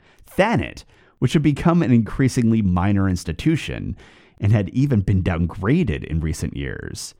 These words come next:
still housed a major moneymaker that, as far as Canterbury was concerned, belonged in a larger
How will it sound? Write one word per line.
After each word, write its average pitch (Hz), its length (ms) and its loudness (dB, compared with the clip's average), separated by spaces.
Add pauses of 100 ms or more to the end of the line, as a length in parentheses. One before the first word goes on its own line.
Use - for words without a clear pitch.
(360)
still 170 440 0
housed 131 520 0
a 107 100 -2
major 104 560 2
moneymaker 98 880 0 (320)
that, 101 300 -2
as 95 200 -6
far 139 320 2
as 117 100 0
Canterbury 104 640 -2
was 62 160 -8
concerned, 53 680 -6 (440)
belonged 110 440 2
in 101 80 2
a 90 80 2
larger 101 680 0